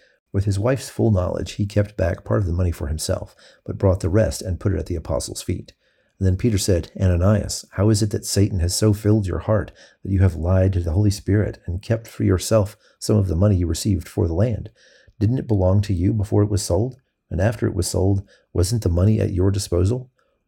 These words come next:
What made you think of doing such a thing? You have not just lied to human beings, but to God." When Ananias heard this, he fell down and died, and great fear seized all who heard what had happened. Then some young men came forward, wrapped up his body, and carried him out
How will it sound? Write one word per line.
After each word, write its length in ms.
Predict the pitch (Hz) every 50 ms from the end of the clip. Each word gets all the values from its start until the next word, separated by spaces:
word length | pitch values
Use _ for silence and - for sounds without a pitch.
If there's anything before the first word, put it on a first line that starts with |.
| -
What 160 | - 104 -
made 200 | 104 104 117 117
you 100 | 104 101
think 360 | 95 - 107 107 110 107 - -
of 120 | 87 76
doing 240 | 85 98 117 131 107
such 200 | - 98 - -
a 40 | -
thing? 320 | - - - 107 101 92 _ _ _ -
You 80 | - 107
have 60 | 95
not 200 | 107 113 107 113
just 240 | 110 101 98 - -
lied 360 | 87 85 87 92 110 117 104
to 80 | 101 90
human 280 | 85 98 95 80 80
beings, 340 | 76 87 67 60 90 87 -
but 140 | - - -
to 80 | - 92
God." 400 | 85 90 95 107 - - - _ _ _ - _ _ _ _ _ _ -
When 140 | - 92 98
Ananias 460 | 95 87 85 90 90 87 85 78 -
heard 260 | - - 156 160 113
this, 220 | - - - - -
he 120 | - 98
fell 240 | 95 - 98 92 92
down 300 | 87 98 95 92 87 82
and 160 | 80 80 80
died, 380 | 92 87 90 82 78 92 95 - _ _ _ _ -
and 140 | 92 90 92
great 220 | 104 104 98 -
fear 420 | - - 127 117 92 87 85 90 - - - _ _ -
seized 420 | - - 135 123 104 87 78 -
all 280 | - 104 98 95 90 80
who 100 | 87 82
heard 240 | 82 104 101 87
what 120 | 85 80 73
had 100 | 78 76
happened. 400 | 87 90 95 - - - - - _ _ _ _ _ _ _ _ -
Then 120 | 110 123
some 240 | 123 - - 98 90
young 180 | 87 82 82 85
men 220 | 95 101 90 82
came 240 | 85 - 85 85 82
forward, 420 | - - 110 110 90 76 73 76 -
wrapped 340 | - 90 92 101 98 - -
up 140 | 98 98 -
his 160 | 98 82 82
body, 340 | 85 95 95 95 82 80 -
and 180 | 78 82 85
carried 300 | - 107 110 90 85 82
him 140 | 76 80 87
out 200 | 87 - - -